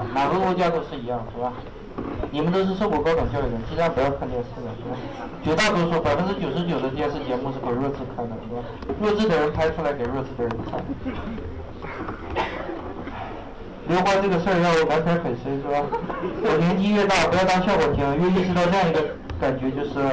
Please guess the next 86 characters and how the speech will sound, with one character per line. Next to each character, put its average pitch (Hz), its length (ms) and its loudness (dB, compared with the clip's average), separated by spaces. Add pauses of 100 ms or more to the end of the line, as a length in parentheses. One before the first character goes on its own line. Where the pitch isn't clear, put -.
(340)
我 156 120 4
们 214 160 4
小 156 160 4
时 170 60 2
候 190 100 2
是 214 60 -2
不 202 80 0
是 196 60 -2
总 165 140 2
是 175 120 -2
讲 135 260 2
知 175 100 0
识 175 120 -6
的 160 160 0
力 143 120 -6
量 127 220 -2
啊？ 113 240 -2 (720)
这 170 60 -2
个 175 80 2
说 185 160 0
法 156 140 2
是 160 100 2
很 123 140 -2
片 165 200 -4
面 139 160 -4
的。 127 80 0
我 131 120 2
年 151 200 2
纪 185 80 -6
越 190 140 -2
大， 175 140 4
越 170 180 2
意 170 320 -8
识 - 80 -10
到 139 300 4 (120)
更 196 140 0
重 185 100 4
要 180 100 6
的 160 120 4
是 165 100 2
思 202 160 -2
想 139 220 2
的 127 80 2
力 135 140 2
量， 123 260 2
是 139 80 -4
吧？ 151 220 2 (280)
有 165 120 2
的 190 100 4
人 214 340 4
有 160 120 4
思 208 180 0
想 151 160 4
能 135 180 2
力， 165 220 2
有 139 80 -2
思 170 160 0
想 160 240 4
头 143 120 4
脑， 135 280 2 (540)
没 170 140 4
看 220 220 2
太 208 120 4
多 165 120 0
的 165 220 2
书， 139 220 -2
但 170 200 4
想 143 160 4
问 170 140 2
题 143 120 0
仍 147 100 0
然 160 140 2
很 165 140 -6
清 - 200 -8
楚。 110 260 -10 (460)
有 156 120 0
的 185 80 2
人 214 140 6
脑 151 160 4
子 151 100 0
不 180 160 0
好， - 160 4
看 196 160 2
到 160 120 4
很 123 160 -4
多 143 120 0